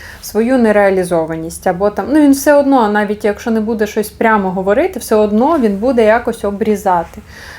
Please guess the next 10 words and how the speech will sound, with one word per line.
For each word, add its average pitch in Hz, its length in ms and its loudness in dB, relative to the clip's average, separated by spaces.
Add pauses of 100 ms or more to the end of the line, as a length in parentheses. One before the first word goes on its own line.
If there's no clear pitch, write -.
Не 214 120 4
дав-, 214 280 0
бо 214 100 0
це 240 180 2
не 233 140 6
місце, 254 500 0
це 214 140 -4
не, 220 140 0 (260)
не 214 300 2
поживний 196 1300 0